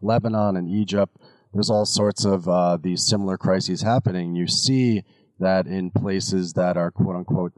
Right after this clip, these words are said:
developing, right? Places where capital, global capital goes to either extract resources or to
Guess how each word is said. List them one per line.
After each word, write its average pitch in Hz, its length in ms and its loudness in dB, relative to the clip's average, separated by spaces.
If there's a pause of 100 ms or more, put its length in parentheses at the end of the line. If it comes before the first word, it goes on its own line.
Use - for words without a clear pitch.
(140)
developing, 90 720 -4 (120)
right? 82 300 -2
Places 85 480 0
where 82 380 -4 (340)
capital, 85 720 0 (220)
global 92 260 0
capital 90 400 0
goes 87 240 0
to 95 100 -2
either 87 220 0
extract 87 540 -2
resources 101 840 0
or 82 280 -4
to 92 160 -4